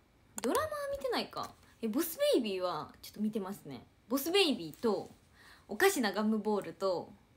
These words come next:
ガムボールはもうちっちゃい時に全部見てたから、もうわかるんですけど、ま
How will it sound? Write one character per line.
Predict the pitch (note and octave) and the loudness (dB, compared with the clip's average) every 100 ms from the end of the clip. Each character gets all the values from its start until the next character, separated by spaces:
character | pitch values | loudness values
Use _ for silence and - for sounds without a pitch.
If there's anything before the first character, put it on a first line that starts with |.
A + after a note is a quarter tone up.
| _ - | _ -6
ガ | A#3 | 2
ム | D4+ F4+ | 4 4
ボ | F#4 | 4
ー | |
ル | A3+ | 2
は | D#3 B2+ | 0 -6
も | - | -10
う | |
ち | D3+ - | -12 -14
っ | - | -6
ち | - | 0
ゃ | D#4+ | 0
い | |
時 | - E3+ | -2 -10
に | G3 - | -10 2
全 | F#4+ E4+ D4+ C4+ | 6 6 4 0
部 | G#3 | -2
見 | F#3 | -4
て | - | -10
た | E3+ E3+ | -12 -12
か | E3 | -8
ら、 | F3 D#3+ | -6 -6
も | C#3+ - F3+ F3+ - - - _ _ | -8 -14 -16 -18 -20 -20 -20 _ _
う | G#3 | -6
わ | |
か | A3 A#3 | -2 -2
る | |
ん | G#3 | -2
で | D#3 | -6
す | - | -12
け | - | -14
ど、 | |
ま | D3 | -14